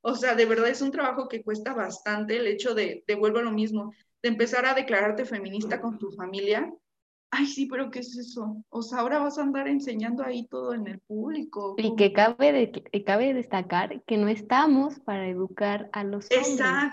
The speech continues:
Speaker 1: Exacto, exacto.
Speaker 2: Las feministas no están para educar a los hombres. Y,
Speaker 1: Entonces
Speaker 2: y llegan haciendo comentarios de que, "Es que tú, ¿por qué esto y esto y esto y esto y esto?". Y dices, "Oye, bro, neta, si quieres aprender"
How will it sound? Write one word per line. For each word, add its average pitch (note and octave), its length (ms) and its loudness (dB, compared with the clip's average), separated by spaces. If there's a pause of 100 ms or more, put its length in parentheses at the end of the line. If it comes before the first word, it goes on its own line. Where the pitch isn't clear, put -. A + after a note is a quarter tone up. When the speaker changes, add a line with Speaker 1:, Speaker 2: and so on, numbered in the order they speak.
Speaker 1:
Exacto, G#3 160 -6
exacto. A3+ 500 -4
Speaker 2:
Las A3 140 -4
feministas A3 640 4
no G#3 80 4
están B3+ 360 -2
para G3 180 -2
educar F#3 360 -2
a G3 80 -4
los F#3+ 200 -12
hombres. A#3 260 -8 (380)
Y, C4 240 8
Speaker 1:
Entonces - 40 0
Speaker 2:
y C#4 220 6
llegan C#4+ 300 8
haciendo C#4+ 340 6
comentarios C4+ 500 6
de C4 140 4
que, A3 240 0 (280)
"Es E4+ 160 2
que F4 100 2
tú, E4 120 -2
¿por D#4+ 180 2
qué E4 160 10
esto D#4+ 160 2
y D4 80 4
esto D4 180 0
y D4 60 4
esto C#4+ 160 0
y D4 80 6
esto D4 160 2
y - 40 6
esto?". C#4+ 220 2 (300)
Y A3 80 0
dices, A3+ 320 -2
"Oye, B3+ 260 6
bro, B3 240 6
neta, A3+ 380 4
si G3+ 100 2
quieres C#4 300 2
aprender" F#3 1000 0